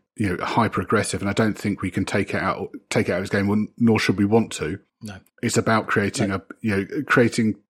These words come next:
Speaker 1: or having players around him that complement that and can cover for his, his weaknesses. But I, I do think, again, he's, it's another reason why I think probably, you know, the squad is built for a, a back three, because you're asking a lot of, if he's in a pair,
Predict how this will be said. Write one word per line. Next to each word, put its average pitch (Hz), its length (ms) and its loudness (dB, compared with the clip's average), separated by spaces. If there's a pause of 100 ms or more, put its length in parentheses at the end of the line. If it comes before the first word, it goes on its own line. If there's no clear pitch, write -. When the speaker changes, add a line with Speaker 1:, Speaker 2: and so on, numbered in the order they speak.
(220)
Speaker 1:
or 113 140 4
having 117 320 2
players 107 400 0
around 107 360 2
him 92 160 -4
that 90 120 -6
complement 98 600 -2
that 90 280 -4 (140)
and 95 180 -4
can 95 220 -2 (120)
cover 101 320 -2
for 92 200 -6
his, 95 380 -4 (200)
his 104 160 -2
weaknesses. 90 380 -2
But 104 340 -2
I, 120 60 2
I - 20 4
do 113 180 4
think, 104 240 0
again, 95 460 -2 (260)
he's, 101 520 -2 (220)
it's - 140 -6
another 110 280 2
reason 101 340 -2
why 101 260 0
I 92 60 -2
think - 320 -6
probably, 104 500 -4
you 107 80 -4
know, 95 40 -4
the 87 100 -6
squad 101 320 0
is 98 80 -4
built 101 360 -2
for 101 220 -2
a, 98 160 0 (320)
a 104 60 -6
back - 280 -2
three, 113 440 0 (180)
because 101 500 0
you're 107 160 2
asking 101 320 -2
a 101 80 2
lot 107 320 4
of, - 460 -8
if - 80 -6
he's 101 160 2
in 110 80 2
a 110 60 0
pair, 101 500 0